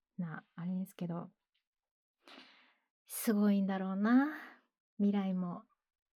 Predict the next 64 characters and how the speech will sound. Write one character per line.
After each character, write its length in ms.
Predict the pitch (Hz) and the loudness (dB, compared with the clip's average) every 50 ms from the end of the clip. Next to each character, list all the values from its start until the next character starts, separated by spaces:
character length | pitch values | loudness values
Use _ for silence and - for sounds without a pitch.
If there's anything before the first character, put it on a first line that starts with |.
| _ _ - | _ _ -6
と 120 | - 254 | -6 -2
か 260 | 254 254 233 208 190 190 | 2 2 2 2 4 4
思 180 | 208 220 240 254 | 6 10 10 10
い 40 | |
な 120 | 269 294 320 | 10 10 6
が 40 | 294 | 4
ら 80 | 311 - - - - 254 - 294 285 - - | 2 0 -2 -6 -8 -4 -2 -2 -2 -2 -4
<laughs> 240 | _ _ _ _ - | _ _ _ _ 0
や 120 | 254 214 | 0 0
っ 20 | 208 | 0
て 320 | - _ - 247 233 226 - _ - | -2 _ -2 -2 -2 -2 -4 _ -8
い 80 | 247 220 | -8 -4
き 140 | - 247 247 | -2 -2 0
ま 120 | 254 285 | 0 -2
し 140 | 311 - - | -4 -8 -4
た。 160 | - 233 247 _ _ _ _ _ - 494 - - - - - - - - - - - - _ _ _ _ _ _ _ _ _ _ _ _ - | -4 -4 -6 _ _ _ _ _ -12 -10 -8 -8 -8 -10 -12 -14 -14 -16 -20 -20 -20 -20 _ _ _ _ _ _ _ _ _ _ _ _ -2
あ 100 | 220 202 | 0 0
の、 400 | 196 196 196 190 190 190 190 208 _ _ _ _ _ _ _ _ _ | 2 2 0 0 -2 -4 -6 -8 _ _ _ _ _ _ _ _ _
バ 100 | - 247 | 4 4
レ 120 | 247 277 285 | 6 6 4
ン 80 | 285 | 4
タ 140 | - 320 320 | 0 0 2
イ 100 | 320 302 | 4 8
ン 100 | 277 254 | 8 8
の 240 | 233 220 202 185 180 | 8 8 4 0 -2
ね、 300 | 180 190 220 240 247 247 _ _ _ _ _ - | -2 2 2 2 2 2 _ _ _ _ _ -6
お 40 | - | -4
話 360 | 208 214 214 208 214 214 233 | -2 2 2 2 2 2 2
で 140 | 233 285 311 | 2 2 2
す 100 | 311 - | 2 0
け 120 | - 247 220 | 0 0 0
ど、 280 | 202 185 180 - - _ _ _ _ _ _ _ | 2 0 -4 -6 -8 _ _ _ _ _ _ _
バ 80 | - 208 | 4 4
レ 100 | 214 220 | 6 6
ン 80 | 214 | 4
タ 80 | 214 226 | 4 4
イ 60 | 214 | 2
ン 40 | 202 | 2
じ 60 | 185 | 2
ゃ 40 | 175 | 4
な 120 | 202 277 | 2 2
く 100 | 330 - | 2 2
て 120 | - 403 370 | 0 6 6
も 140 | 269 208 | 6 6
ね、 280 | 185 190 214 247 247 - _ _ _ _ _ _ _ _ _ _ _ _ _ _ _ _ _ _ _ _ _ _ _ _ | 6 4 4 4 4 2 _ _ _ _ _ _ _ _ _ _ _ _ _ _ _ _ _ _ _ _ _ _ _ _
ぜ 120 | - - 240 | 0 0 2
ひ 260 | 226 226 202 - - _ _ _ _ _ _ | 2 2 0 0 -2 _ _ _ _ _ _
楽 160 | - 208 202 208 | 0 2 4 4
し 120 | 208 - 262 262 | 4 8 10 10
ん 100 | 247 220 | 10 10
で 160 | 185 175 - _ _ _ _ _ - | 8 0 -10 _ _ _ _ _ -8
聴 120 | - 202 196 | -2 -2 -2
い 40 | |
て 120 | - 190 190 | 0 0 -2
も 140 | 190 190 190 | -2 0 0
ら 120 | 190 196 | 0 -2
え 60 | 202 | 0
た 120 | 208 240 254 | 2 4 4
ら 140 | 247 226 | 4 4
と 120 | 214 - - - | 2 -2 -6 0
思 240 | 208 208 214 214 | 2 2 4 4
い 80 | 220 226 | 4 6
ま 240 | 233 247 269 285 285 | 8 8 8 8 6
す。 180 | - - - | 0 -8 -20